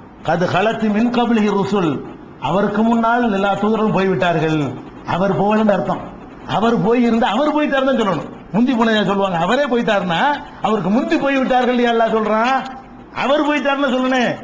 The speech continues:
அவர் போகல, அவருக்கு முந்தி உள்ளவர்கள் போயிட்டார்கள்ங்கிற வார்த்தையிலிருந்து அவர் இன்னும் போகல, இன்னும் மூத்த ஆகல என்ற கருத்தல் இருக்குது. எதன அர்த்தம்?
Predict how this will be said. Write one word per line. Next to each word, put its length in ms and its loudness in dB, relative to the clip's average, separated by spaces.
அவர் 400 0
போகல, 520 2
அவருக்கு 360 0
முந்தி 240 0
உள்ளவர்கள் 500 2
போயிட்டார்கள்ங்கிற 760 0
வார்த்தையிலிருந்து 920 0
அவர் 320 2
இன்னும் 180 0
போகல, 640 2
இன்னும் 180 2
மூத்த 280 2
ஆகல 300 2
என்ற 200 0
கருத்தல் 480 0
இருக்குது. 340 -4
எதன 100 0
அர்த்தம்? 420 0